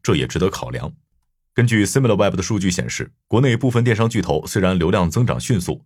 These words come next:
但网站跳出率和转化率与老牌电商相比还是存在一定差距。而且部分巨头目前还处在布局初期，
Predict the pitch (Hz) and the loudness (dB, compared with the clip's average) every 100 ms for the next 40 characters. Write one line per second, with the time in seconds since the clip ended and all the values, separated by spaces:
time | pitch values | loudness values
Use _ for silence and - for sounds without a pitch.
0 | _ 110 92 64 64 92 90 104 - 143 | _ 0 0 -2 -2 0 2 0 0 0
1 | 135 123 127 - - 127 127 - _ - | 2 0 -2 -4 0 0 0 -4 _ -2
2 | 120 107 - - 90 98 101 127 139 - | 0 0 -4 -4 -2 0 0 0 0 -2
3 | - - - 80 85 90 73 87 78 64 | -8 -10 -4 -2 -2 -4 -4 -2 -2 -4
4 | 69 - 78 - 127 - _ _ _ _ | -6 -2 -2 -2 -6 -10 _ _ _ _
5 | _ - 113 - 76 - 117 113 113 107 | _ -2 0 2 0 0 0 0 0 0
6 | 73 78 117 95 87 85 87 90 - - | 0 -2 0 0 2 0 0 -4 -4 -8
7 | - 82 76 90 82 90 110 - 113 | -4 -2 -2 -4 -4 -4 -4 -2 -4